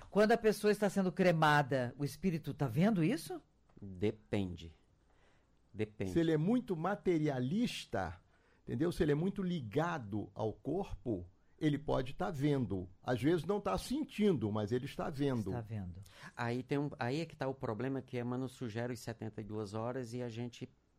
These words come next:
Speaker 2: preza por dar um tempinho pra cremação. Porque é o seguinte, é, talvez você já tenha lido sobre as pesquisas sobre o membro fantasma.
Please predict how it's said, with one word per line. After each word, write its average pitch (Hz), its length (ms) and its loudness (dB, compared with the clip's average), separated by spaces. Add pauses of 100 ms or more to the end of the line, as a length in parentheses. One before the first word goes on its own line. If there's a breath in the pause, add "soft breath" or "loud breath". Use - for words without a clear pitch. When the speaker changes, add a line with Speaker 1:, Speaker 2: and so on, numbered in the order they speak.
(220)
Speaker 2:
preza 147 540 -2 (360)
por 139 500 -6
dar 127 220 -2
um 190 100 -2
tempinho 113 520 -4
pra 110 180 -6
cremação. 110 560 -6 (420 soft breath)
Porque 151 220 -4
é 156 40 -2
o 147 40 -4
seguinte, 107 480 -8 (680 soft breath)
é, 131 340 -2
talvez 151 320 -2
você 180 100 -10
já 160 140 -6
tenha 135 240 -6
lido 139 320 -4
sobre 127 260 -8
as 131 100 -10
pesquisas 143 480 -6
sobre 139 260 -6
o - 20 0
membro 160 400 -2
fantasma. 98 680 -8